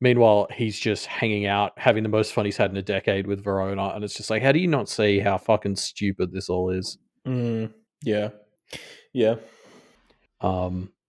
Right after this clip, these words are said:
Speaker 1: to get a bit more tinfoily, though.
Speaker 2: Mm.
Speaker 1: So, uh, one of the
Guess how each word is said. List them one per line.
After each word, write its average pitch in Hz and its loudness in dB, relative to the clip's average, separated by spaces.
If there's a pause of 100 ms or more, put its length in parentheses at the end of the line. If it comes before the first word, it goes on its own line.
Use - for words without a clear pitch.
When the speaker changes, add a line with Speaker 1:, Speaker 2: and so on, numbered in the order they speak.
Speaker 1:
to - -10
get 180 4
a - -2
bit 240 -6
more 117 4
tinfoily, 101 0
though. - -12 (320)
Speaker 2:
Mm. 110 -4 (440)
Speaker 1:
So, 120 6 (100)
uh, 135 -2 (100)
one 135 2
of 196 4
the 160 -2